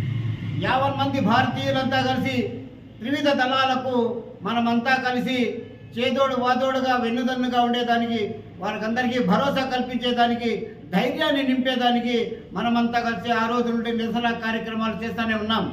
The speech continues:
అదే కాకుండా మన భారతదేశ ప్రభుత్వము నరేంద్ర మోడీ గారి, నారా చంద్రబాబు నాయుడు గారి నాయకత్వంలో నిన్న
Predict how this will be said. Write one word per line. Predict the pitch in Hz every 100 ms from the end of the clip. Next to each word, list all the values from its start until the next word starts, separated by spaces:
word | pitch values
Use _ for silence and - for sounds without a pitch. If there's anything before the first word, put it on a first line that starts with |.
| - - - - - - - - - - - - -
అదే | 190 254 254
కాకుండా | 254 247 262 247 220 - - - - - - -
మన | 226 208 202
భారతదేశ | 254 240 240 247 240
ప్రభుత్వము | 233 262 254 247 247 202 - - - - 165 214
నరేంద్ర | 254 294 285 277
మోడీ | 269 269 262
గారి, | 254 240 185 - - - - - - - 185
నారా | 277 285 180 240
చంద్రబాబు | 240 285 285 285 269
నాయుడు | 269 262
గారి | 269 262 226 185 131 175
నాయకత్వంలో | 214 285 277 - 269 269 269 247 - - - -
నిన్న | 220